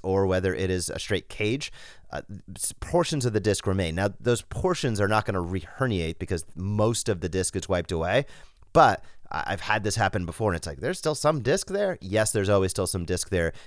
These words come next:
If you, if you were trying to clean out the entire disc, it doesn't slide out. It doesn't come out like a Lego brick.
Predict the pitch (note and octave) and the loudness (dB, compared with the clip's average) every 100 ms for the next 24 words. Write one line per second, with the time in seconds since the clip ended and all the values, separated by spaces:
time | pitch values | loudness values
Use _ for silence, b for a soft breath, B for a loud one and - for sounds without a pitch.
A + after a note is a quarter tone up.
0 | - - A2 - F#2+ A2 G2 G#2+ F2 - | -12 -4 -4 -4 -4 -4 -4 -4 -6 -8
1 | - A#2 G#2 F#2+ F2+ F#2 D#2+ - F2+ E2 | -6 -4 0 0 -2 -4 -6 -2 0 0
2 | D#2 D#2+ - - F2+ D2+ - D2+ E2 D#2 | -2 -4 -6 -8 -6 -2 -2 0 0 2
3 | D#2 C2+ - D#2 E2 - F2+ D#2+ - D#2+ | 2 0 -4 -4 -4 -4 -6 -6 -6 -6
4 | E2 F#2+ D2+ C#2 C#2 - | -4 -2 -2 -4 -8 -8